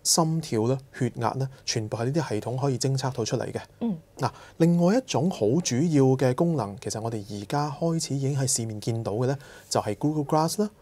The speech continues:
Speaker 2: 嗯哼。
Speaker 1: 或者係一啲手錶式嘅裝置。咁呢一啲咧，我哋算做一啲叫做輸入或者輸出嘅裝置。無論係你俾指令佢啦，或者佢話俾你聽，究竟嗰個工作進行成點樣樣，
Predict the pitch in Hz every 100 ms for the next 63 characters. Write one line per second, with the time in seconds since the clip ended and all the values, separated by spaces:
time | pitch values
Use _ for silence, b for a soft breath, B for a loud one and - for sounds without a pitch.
0 | - 240 208 113 113 - 110 123 - 113
1 | 135 147 - - 110 135 165 160 131 147
2 | 139 135 113 107 B B B B - 113
3 | 190 208 202 233 262 254 247 247 254 B
4 | B 107 113 110 - 120 117 104 113 147
5 | 139 101 - 175 156 - - 113 110 -
6 | 143 135 143 120 107 123 120 104 123 B
7 | B B 127 123 143 143 170 147 180 180
8 | 170 131 117 117 165 B - 120 147 120
9 | 107 113 107 101 127 135 - 151 160 -
10 | 123 123 107 160 151 135 - - _ _
11 | _ _ - 185 180 175 131 - - 123
12 | 107 101 101 98 113 143 123 117